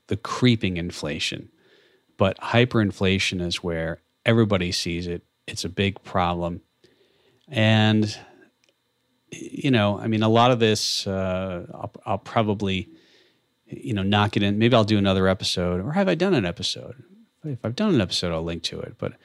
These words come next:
I think that, uh, maybe I'll, I'll hold off and really getting into hyperinflation 'cause it, it's a fascinating subject and the causes of it and what you do. Typically, I think, uh, was it Chile? Uh,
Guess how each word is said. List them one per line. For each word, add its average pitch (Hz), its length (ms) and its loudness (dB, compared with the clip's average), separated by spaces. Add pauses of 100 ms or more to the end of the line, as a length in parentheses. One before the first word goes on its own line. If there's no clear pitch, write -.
(580)
I 107 100 2
think 135 280 2
that, 107 360 2
uh, 87 540 2
maybe 98 300 0
I'll, 90 220 0
I'll 87 140 0
hold 101 260 0
off 90 300 2
and 87 160 -8
really 95 260 0
getting 90 240 -4
into 87 180 -6
hyperinflation 90 760 -4
'cause 92 160 -6
it, - 140 -6
it's 123 140 -4
a 120 60 -4
fascinating 123 680 2
subject 95 560 -2
and 87 100 -8
the 80 60 -10
causes 98 500 0
of 98 140 -2
it 98 140 -4 (680)
and 92 680 -2
what 143 340 -6
you 95 120 -4
do. 95 320 0
Typically, 95 800 0
I 90 100 -6
think, 90 160 -6
uh, 85 260 -6 (160)
was 110 120 -12
it 82 140 -16
Chile? 120 560 2 (680)
Uh, - 300 -8